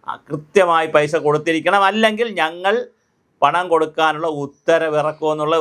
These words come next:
ഒരു, ഒരു എട്ടിൻ്റെ പണിയുള്ളൊരു ഓർഡറാണ് കേരള അഡ്മിനിസ്ട്രേറ്റീവ് ട്രിബ്യൂണൽ ഇറക്കിയിരിക്കുന്നത്. നമുക്കെല്ലാം, ഏ, ഇത്, ഈ വാർത്ത കേൾക്കുമ്പോൾ സന്തോഷമാണെന്ന് തോന്നും. പക്ഷേ എന്താണ് സംഭവിക്കുക, സർക്കാർ ഇനി ഏതൊക്കെ തരത്തിലുള്ള കാര്യങ്ങളുമായിട്ടാണ്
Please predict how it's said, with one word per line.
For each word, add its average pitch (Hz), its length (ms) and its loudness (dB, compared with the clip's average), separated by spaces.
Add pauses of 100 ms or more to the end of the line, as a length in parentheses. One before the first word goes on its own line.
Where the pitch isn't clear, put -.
ഒരു, 160 120 0 (160)
ഒരു 151 140 0 (160)
എട്ടിൻ്റെ 208 540 0 (120)
പണിയുള്ളൊരു 156 500 -2 (120)
ഓർഡറാണ് 151 440 0 (600)
കേരള 139 260 2
അഡ്മിനിസ്ട്രേറ്റീവ് 151 400 -4
ട്രിബ്യൂണൽ 147 320 -2
ഇറക്കിയിരിക്കുന്നത്. 143 640 0 (180)
നമുക്കെല്ലാം, 151 560 0 (840)
ഏ, - 20 8 (200)
ഇത്, 160 120 4 (100)
ഈ - 100 2
വാർത്ത 160 280 2 (100)
കേൾക്കുമ്പോൾ 156 380 0 (100)
സന്തോഷമാണെന്ന് 151 640 -2
തോന്നും. 170 240 0 (560)
പക്ഷേ 127 160 2 (120)
എന്താണ് 185 340 2 (100)
സംഭവിക്കുക, 170 440 2 (100)
സർക്കാർ 196 460 0
ഇനി 165 120 -8 (160)
ഏതൊക്കെ 202 360 0 (100)
തരത്തിലുള്ള 156 480 0 (120)
കാര്യങ്ങളുമായിട്ടാണ് 143 720 0